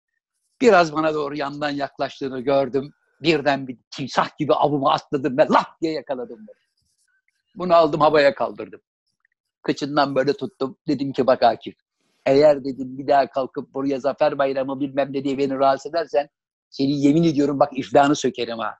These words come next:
Kulaklarını yerim lan senin," dedim. Akif hocam böyle alıyorum. Üçlük basket atar gibi benim yatağın üstüne atıyorum. Havada çocuk böyle zıplıyor, kalkıyor.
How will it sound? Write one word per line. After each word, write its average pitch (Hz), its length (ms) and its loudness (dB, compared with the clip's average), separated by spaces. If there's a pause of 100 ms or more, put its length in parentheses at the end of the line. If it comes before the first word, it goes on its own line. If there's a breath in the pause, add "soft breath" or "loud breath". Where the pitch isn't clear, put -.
Kulaklarını 208 500 2
yerim 175 300 0
lan 180 140 2
senin," 131 240 -14
dedim. 113 220 -16 (880)
Akif 139 360 0
hocam 165 360 4
böyle 165 140 4
alıyorum. 175 440 2 (640)
Üçlük 220 400 2
basket 180 360 4
atar 185 260 4
gibi 165 240 -4
benim 165 200 0
yatağın 170 420 2
üstüne 175 300 -4
atıyorum. 135 400 -2
Havada 160 300 -4
çocuk 175 280 -6
böyle 180 300 6 (540)
zıplıyor, 196 540 2
kalkıyor. 240 640 2